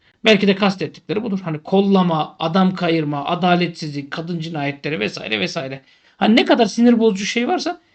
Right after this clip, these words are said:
belki kendileri de Türkiye'nin o kısmıyla bağdaştırıyorlar. Hani bu kötülükler neyse biz de oyuz gibisinden. Hani bir baba yiğit elbet çıkar. Hani hesabını sorar kara paraların, kara borsaların, işte yasa dışı bahislerin,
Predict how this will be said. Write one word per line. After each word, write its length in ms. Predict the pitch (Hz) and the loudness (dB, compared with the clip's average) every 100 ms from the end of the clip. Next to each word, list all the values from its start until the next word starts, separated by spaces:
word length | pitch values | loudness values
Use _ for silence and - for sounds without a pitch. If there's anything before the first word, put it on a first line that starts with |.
| _ _ _ | _ _ _
belki 220 | 208 214 - | 2 2 2
kendileri 480 | 226 226 233 277 | 2 2 4 2
de 100 | 302 | 2
Türkiye'nin 440 | - 240 - 277 277 | -2 -2 0 2 4
o 100 | 285 | 2
kısmıyla 440 | 254 254 262 214 | 2 2 6 6
bağdaştırıyorlar. 600 | 185 170 156 - 156 143 | 4 0 -4 -4 -4 -2
Hani 220 | 147 143 | -4 -6
bu 60 | 151 - _ _ _ _ | -10 -12 _ _ _ _
kötülükler 560 | - 185 196 190 214 202 | -2 2 2 4 4 4
neyse 280 | 220 208 196 | 2 2 0
biz 160 | 190 | 2
de 40 | 190 | 2
oyuz 300 | 185 175 160 | 2 2 -4
gibisinden. 460 | 143 143 147 135 - _ _ _ _ _ _ _ | -10 -10 -10 -12 -14 _ _ _ _ _ _ _
Hani 220 | - 156 156 | -8 -4 -2
bir 140 | 170 | 0
baba 220 | 175 196 | 4 6
yiğit 200 | 208 208 | 6 6
elbet 300 | 214 214 208 | 4 4 2
çıkar. 420 | - - 135 - - | 0 -6 -10 -10 -14
Hani 160 | 120 | -8
hesabını 520 | 139 143 165 165 175 | -8 -2 0 0 -2
sorar 560 | 170 185 190 185 - - _ | -4 2 4 2 -2 -14 _
kara 300 | - 156 151 | -8 -4 -4
paraların, 640 | 151 147 147 147 139 135 131 _ _ _ _ _ _ | -2 -2 -2 -2 -6 -8 -12 _ _ _ _ _ _
kara 280 | - 160 156 | -4 -2 0
borsaların, 640 | 147 143 151 139 131 131 131 | -2 -4 -6 -6 -6 -10 -12
işte 180 | - 143 | -12 -6
yasa 320 | 143 143 160 | -6 -4 -4
dışı 240 | 147 156 | -4 -4
bahislerin, 680 | 147 143 131 - 131 123 120 | -4 -6 -8 -8 -8 -10 -14